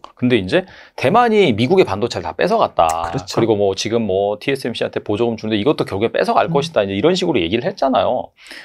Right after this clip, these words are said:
Speaker 1: 그래서 사실, 물론 이제 바이든 행정부의 대중국 그 반도체 제재도 있긴 있었지만은,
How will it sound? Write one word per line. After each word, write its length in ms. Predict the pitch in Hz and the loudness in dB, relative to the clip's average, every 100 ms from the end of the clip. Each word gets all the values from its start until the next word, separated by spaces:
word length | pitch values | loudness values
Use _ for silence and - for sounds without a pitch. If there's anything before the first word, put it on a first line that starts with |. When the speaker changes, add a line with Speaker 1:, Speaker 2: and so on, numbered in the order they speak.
| - | -4
Speaker 1:
그래서 440 | 185 208 196 196 | 4 4 6 6
사실, 640 | 175 202 - 185 170 143 - - | 6 2 4 6 6 4 0 -4
물론 200 | 113 196 | 4 6
이제 100 | 123 | 4
바이든 480 | 120 104 139 147 147 | 2 2 0 -2 -2
행정부의 720 | 160 185 180 170 127 165 254 | -2 0 2 2 4 4 2
대중국 460 | - 107 117 117 110 | -2 -2 0 -2 -2
그 120 | - | -6
반도체 400 | 85 95 104 - | -6 -4 -4 -4
제재도 380 | 101 - 101 101 | -4 -2 0 -2
있긴 240 | 82 - 95 | -6 -6 -6
있었지만은, 640 | - 113 - 101 110 254 | 0 0 2 2 4 2